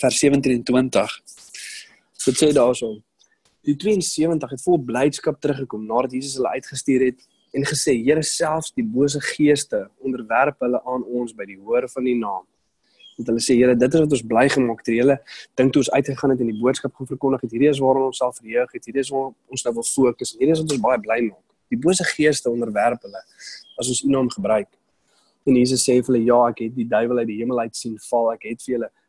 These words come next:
krag gegee om op skorpioene en op slange te trap en die hele krag van die, van die vyand en julle sal nooit seer gemaak word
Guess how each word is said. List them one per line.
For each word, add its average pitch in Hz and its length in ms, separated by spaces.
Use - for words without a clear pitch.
krag 123 260
gegee 127 360
om 110 160
op 123 100
skorpioene 120 640
en 113 120
op 104 100
slange 135 360
te 113 180
trap 120 300
en 107 120
die 135 240
hele 156 220
krag 135 280
van 135 100
die, 127 120
van 127 100
die 120 80
vyand 120 360
en 110 140
julle 131 220
sal 131 240
nooit 123 420
seer 147 180
gemaak 127 360
word 113 140